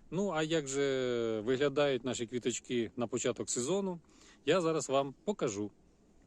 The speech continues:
Дивимось. Ну, ось такі квіточки маємо ми на початок сезону на своєму полі. От бачите, деякі вже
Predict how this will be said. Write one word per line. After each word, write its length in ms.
Дивимось. 540
Ну, 100
ось 120
такі 280
квіточки 600
маємо 480
ми 220
на 140
початок 460
сезону 420
на 120
своєму 460
полі. 540
От 80
бачите, 420
деякі 320
вже 240